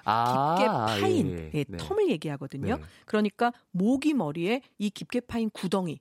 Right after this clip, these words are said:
Speaker 2: 낼 수 있을까요?
Speaker 1: 어, 그 내면 대단하신
Speaker 2: 네,
Speaker 1: 분이죠.
Speaker 2: 또 낸다고 하는데 그게 얼마나 깊을까요?
Speaker 1: 그러니까요.
Speaker 2: 결국은 "모기 대가리에 골을 내라." 이 말은 "아이고, 아이고, 그것도 원원, 이것도 역시나 하찮을 때
Speaker 1: 예.
Speaker 2: 쓰는 말, 너무 작을 때,
Speaker 1: "큰애나."
Speaker 2: 소소할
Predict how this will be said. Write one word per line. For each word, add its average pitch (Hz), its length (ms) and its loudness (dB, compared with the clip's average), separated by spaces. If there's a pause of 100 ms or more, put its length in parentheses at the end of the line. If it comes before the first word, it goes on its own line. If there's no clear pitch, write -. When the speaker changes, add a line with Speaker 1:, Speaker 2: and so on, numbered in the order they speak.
(140)
Speaker 2:
낼 160 220 0
수 - 160 -4
있을까요? 190 600 -2 (180)
Speaker 1:
어, 90 160 -10
그 104 100 -8
내면 131 260 4
대단하신 175 380 2
Speaker 2:
네, 262 200 4
Speaker 1:
분이죠. 165 240 4
Speaker 2:
또 165 140 0
낸다고 302 400 2
하는데 285 180 2
그게 262 160 0
얼마나 277 320 4
깊을까요? 165 420 -4
Speaker 1:
그러니까요. 135 420 0
Speaker 2:
결국은 160 480 -2 (220)
"모기 170 340 0
대가리에 151 480 -2
골을 170 400 0
내라." 143 360 0
이 180 140 2
말은 180 300 0 (380)
"아이고, 294 320 2
아이고, 269 400 4
그것도 277 720 0 (320)
원원, 226 540 4 (180)
이것도 151 360 -2
역시나 220 240 -2
하찮을 302 420 -2
때 180 60 2
Speaker 1:
예. 170 60 0
Speaker 2:
쓰는 156 280 -2
말, 147 220 -4
너무 370 340 0
작을 147 280 -8
때, - 180 -12
Speaker 1:
"큰애나." 220 240 -2
Speaker 2:
소소할 180 280 2